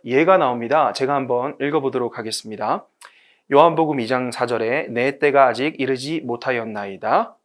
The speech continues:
어, 요한복음 십이 장 이십삼 절에 예수께서 대답하여 가라사대 "인자의 영광을 얻을 때가 왔도다." 요한복음 십삼 장 일 절에 유월절 전에 예수께서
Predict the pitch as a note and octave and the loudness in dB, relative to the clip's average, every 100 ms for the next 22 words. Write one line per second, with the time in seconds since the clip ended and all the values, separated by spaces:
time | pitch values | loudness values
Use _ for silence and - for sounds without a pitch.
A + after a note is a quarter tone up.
0 | _ _ _ _ _ _ - A2 B2 C3+ | _ _ _ _ _ _ -6 0 2 2
1 | C3+ B2+ - - C#3 A2+ C#3+ D3+ C#3+ A#2 | 0 -2 -4 -4 -4 2 2 2 -4 -10
2 | - C#3 B2+ A#2+ B2 E3 B2 C3 - D#3+ | -10 -8 -4 0 0 0 -2 -2 -2 -4
3 | D#3+ C3+ B2+ B2+ B2+ A#2+ A2 A2+ G#2+ E3+ | -2 -2 0 -2 -2 -4 -6 -4 0 0
4 | G3 _ _ _ - E3+ E3+ D#3+ D#3+ D#3+ | -2 _ _ _ -8 -6 0 0 2 0
5 | C#3 A2+ A#2+ B2 B2+ - A2+ A#2+ B2+ B2 | -2 -4 -4 -4 -4 -4 -4 -4 -6 -4
6 | B2+ D3 F3 - _ _ - A2 - G#3+ | 2 2 2 -2 _ _ -8 -6 -6 -6
7 | G#2 F#2 - _ _ _ _ _ _ _ | -6 -8 -16 _ _ _ _ _ _ _
8 | - C3 C#3 C3+ C3 D#3+ D#3 - F3 E3 | 0 2 4 0 0 -4 -6 -4 -2 0
9 | D3 B2 C3+ B2 C3+ C3+ B2+ D3 E3 D#3+ | -2 -2 -2 2 2 0 0 2 2 2
10 | E3 D#3 C#3 B2+ A#2+ E3 F#3 B2 B2+ - | 2 2 0 -4 -2 -2 -2 -4 -4 -2
11 | C#3+ C3 D#3+ - | 0 4 2 0